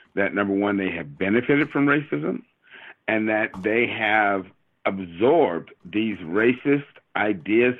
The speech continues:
and notions, you know, unconsciously, and they're there. And if they haven't done the work to actually examine themselves and, <clears throat> and sort of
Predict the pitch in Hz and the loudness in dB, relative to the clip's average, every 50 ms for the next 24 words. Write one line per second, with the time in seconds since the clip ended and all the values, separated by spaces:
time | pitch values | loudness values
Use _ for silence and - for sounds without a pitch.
0 | - - 104 107 107 107 110 120 131 131 - - 113 107 98 - _ _ _ _ | -6 -6 -4 -2 -2 0 2 2 2 0 0 -2 -4 -4 -4 -8 _ _ _ _
1 | _ _ _ _ _ _ _ _ - 110 120 135 131 127 123 - - 139 175 190 | _ _ _ _ _ _ _ _ -4 2 2 4 4 4 2 0 0 0 0 0
2 | - - 190 208 233 220 - 120 - - 90 85 85 - - 123 127 113 139 165 | 0 0 0 0 0 0 -2 -8 -8 -8 -10 -10 -8 -4 -2 -2 0 2 2 2
3 | 196 196 143 127 147 185 220 175 - - - - _ _ _ _ _ _ _ _ | 2 2 2 2 2 2 2 0 -2 -6 -12 -20 _ _ _ _ _ _ _ _
4 | _ - - - _ - 120 131 131 131 123 120 107 143 165 185 170 151 165 165 | _ -20 -20 -16 _ -2 0 2 2 2 2 2 2 2 2 2 0 0 0 0
5 | 185 214 226 170 139 120 131 135 151 160 151 135 123 110 110 123 135 143 160 - | 0 0 -2 -6 -6 -4 0 0 2 2 2 2 2 2 2 2 2 2 0 -2
6 | - _ _ _ - - 113 87 101 127 127 - - 120 101 - 101 95 87 78 | -8 _ _ _ -12 -10 -8 -4 -4 -4 -4 -4 -6 -8 -6 -8 -10 -12 -12 -14
7 | 73 82 98 113 131 135 143 135 127 117 113 107 - - 117 98 90 87 87 85 | -12 -6 -2 0 0 2 2 0 0 -2 -2 -4 -4 -6 -6 -4 -4 -4 -6 -8
8 | 87 - _ _ _ _ _ _ _ - - - _ _ - - 135 135 131 120 | -10 -14 _ _ _ _ _ _ _ -20 -20 -20 _ _ -6 -2 0 0 0 0
9 | 127 123 - _ - - - - - - - - - - - - - - 135 131 | -2 -4 -4 _ 0 2 2 2 0 0 0 -2 0 0 0 0 0 0 0 0
10 | 120 - - 147 143 139 127 120 107 95 | 0 0 0 2 2 4 4 4 2 2